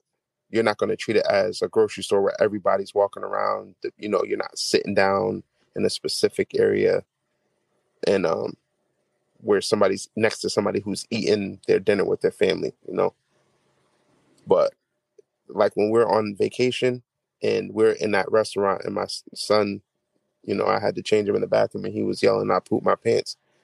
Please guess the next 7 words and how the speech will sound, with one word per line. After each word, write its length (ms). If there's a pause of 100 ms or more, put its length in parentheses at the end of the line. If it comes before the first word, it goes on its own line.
(220)
Like, 220 (520)
it 220 (720)
gave 300
me 240
the 120
most 300
anxiety 600